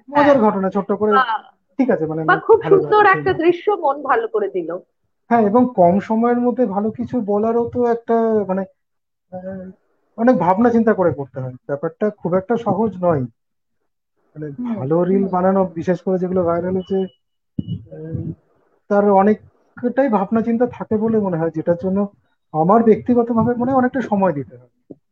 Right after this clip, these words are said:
Speaker 1: মানে, যারা করছেন, প্রচুর লোক প্রফেশনালি
Speaker 2: অবশ্যই,
Speaker 1: করছেন।
Speaker 2: অবশ্যই, সেটাও,
Speaker 1: একটু সময়
Speaker 2: সেটাও তো
Speaker 1: দিতে হয়।
Speaker 2: একটা, মানে, ক্রিয়েটিভ ফিল্ডের ওয়ার্ক
Speaker 1: একদম, একদম,
Speaker 2: কিন্তু।
Speaker 1: সেটা ক্রিয়েটিভ ফিল্ড, মানে, ওটাকে আমি
Speaker 2: আহ,
Speaker 1: একদমই খারাপ
Speaker 2: হ্যাঁ।
Speaker 1: বলছি না,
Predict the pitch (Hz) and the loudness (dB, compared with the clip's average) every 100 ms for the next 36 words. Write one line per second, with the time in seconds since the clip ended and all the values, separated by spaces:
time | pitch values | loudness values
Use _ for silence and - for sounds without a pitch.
0 | _ - 156 147 147 160 170 160 175 170 | _ -10 -6 -2 -2 -2 -4 -4 -4 -6
1 | 156 160 160 160 - 135 147 175 170 175 | -8 -6 -6 -6 -4 -6 -2 -2 0 -2
2 | 143 - 147 _ _ - 247 - 247 - | -4 -8 -12 _ _ -16 -14 -14 -16 -14
3 | - - 285 339 320 262 156 165 277 294 | -6 0 2 0 -4 -8 -6 0 2 4
4 | 349 - 330 349 339 294 - 269 277 277 | 2 0 -4 -6 -4 -4 -6 -8 -6 -10
5 | - 277 277 262 285 277 - - - 226 | -10 -8 -4 2 2 2 -8 -16 -4 4
6 | 247 277 302 262 160 135 233 175 220 214 | 4 4 4 4 2 0 0 0 2 2
7 | 226 247 156 143 160 147 170 202 202 165 | 2 0 -4 0 0 2 2 2 0 0
8 | 208 233 - 170 185 170 156 147 185 | -2 -4 0 0 2 0 -4 -4 -6